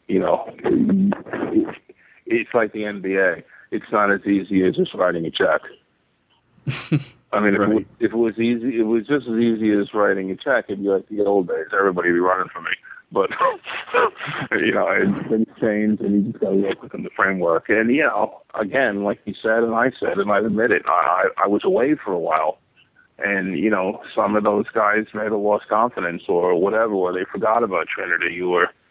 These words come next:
Speaker 1: you know, now it's my job to make them remember. So,
Speaker 2: Right.
Speaker 1: you know, that's where we are.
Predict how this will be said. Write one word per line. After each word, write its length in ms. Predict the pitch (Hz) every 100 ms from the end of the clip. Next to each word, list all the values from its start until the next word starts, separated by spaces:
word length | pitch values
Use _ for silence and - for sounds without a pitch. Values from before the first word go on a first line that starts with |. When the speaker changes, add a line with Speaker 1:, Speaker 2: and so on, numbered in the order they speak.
| _ _ -
Speaker 1:
you 100 | 104
know, 100 | 101
now 240 | 104 104
it's 140 | 98 107
my 160 | 98
job 340 | 95 98 95 95
to 80 | 101
make 240 | 104 101
them 120 | 92 92
remember. 440 | 92 101 101 - - - _ _ _ _ _ _ _ _ _ - -
So, 280 | 104 101 90
Speaker 2:
Right. 100 | - _
Speaker 1:
you 100 | -
know, 280 | 104 95 - - - - - - - - - - _ _ _ - -
that's 220 | 107 104 -
where 100 | 98
we 120 | 95
are. 320 | 101 107 104